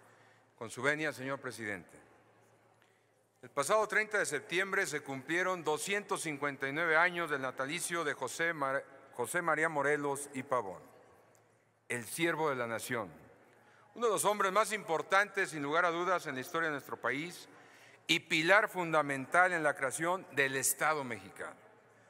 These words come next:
Morelos nació en Valladolid, actualmente Morelia, en mil setecientos sesenta y cinco. Fue hijo de una familia humilde, de un carpintero, José Manuel Morelos,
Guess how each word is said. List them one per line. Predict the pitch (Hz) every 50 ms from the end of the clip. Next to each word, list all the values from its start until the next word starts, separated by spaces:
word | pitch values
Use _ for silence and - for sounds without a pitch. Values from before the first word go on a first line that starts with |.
| - - _ _ _ _ _ -
Morelos | 101 110 127 156 175 180 190 196 175
nació | 151 139 120 - 143 143
en | 143
Valladolid, | 139 127 120 120 117 117 117 127 147 165 175 170 - -
actualmente | 113 - - 143 143 143 147 143 139 143 127
Morelia, | 120 120 127 135 139 139 139 139 135
en | 131
mil | 127 135 123
setecientos | 123 135 - 117 110 110 123 117 110
sesenta | - - - 104 95 - 92
y | 90
cinco. | - - 87 80 76 - - - _ _ _ _ _ _ _ _ _ _ _ _ _ _ _ _ _ -
Fue | - 196
hijo | 196 180 - 202
de | 185 190
una | 196 202 175
familia | 143 156 151 156 175 175 175 165
humilde, | 160 160 170 165 143 113 98 87 - - - - - - - - - - - _ -
de | - 139
un | 139
carpintero, | - 170 156 151 - 139 123 113 - 160 170 175 175 165
José | 143 151 135 131 135
Manuel | 127 123 131 143 156 151
Morelos, | 147 135 135 139 156 160 160 165 165 170 160 - - - -